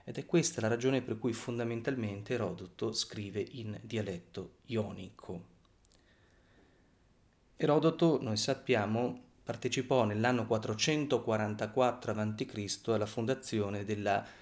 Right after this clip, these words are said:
colonia Periclea, una colonia tra l'altro di tipo panellenico, di Turi, in Italia meridionale, presso il sito dell'antica Sibari.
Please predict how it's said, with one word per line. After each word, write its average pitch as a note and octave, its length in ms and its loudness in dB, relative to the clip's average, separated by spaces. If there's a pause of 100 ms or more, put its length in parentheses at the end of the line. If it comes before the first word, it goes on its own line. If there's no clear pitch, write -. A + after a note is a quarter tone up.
(120)
colonia C3+ 680 6
Periclea, B2 1160 2 (760)
una A2 240 -6
colonia A2+ 340 2
tra G#2+ 160 0
l'altro A2+ 280 2
di G#2 100 -8
tipo A#2 300 -6
panellenico, G#2+ 1300 0 (420)
di C3+ 240 -6
Turi, B2+ 720 4 (360)
in C3 140 0
Italia G#2+ 560 0
meridionale, A2 800 -4
presso A2 680 -2
il G#2+ 140 -2
sito A2 840 2
dell'antica G#2 640 -6
Sibari. G#2 840 -2